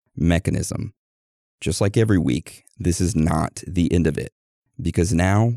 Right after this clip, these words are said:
we are going to get into the juicy stuff, strange facts and findings that we uncovered while looking into this. However, before we get into that,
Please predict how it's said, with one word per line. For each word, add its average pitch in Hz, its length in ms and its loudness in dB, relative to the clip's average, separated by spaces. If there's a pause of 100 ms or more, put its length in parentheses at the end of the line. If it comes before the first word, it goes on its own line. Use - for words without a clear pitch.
we 90 180 2
are 95 100 4
going 95 280 4
to - 100 -2
get 82 360 -2
into 85 240 -2
the 87 120 0
juicy 80 400 -2
stuff, - 480 -8 (580)
strange 92 840 0
facts - 760 -8 (120)
and 82 160 0
findings - 800 -6
that 85 200 -2
we 80 160 0
uncovered 80 640 -2 (440)
while 82 200 0
looking 82 260 0
into 80 180 0
this. - 380 -10 (460)
However, 92 380 2 (240)
before 120 300 2
we 147 80 4
get 156 120 2
into 110 140 2
that, 98 260 0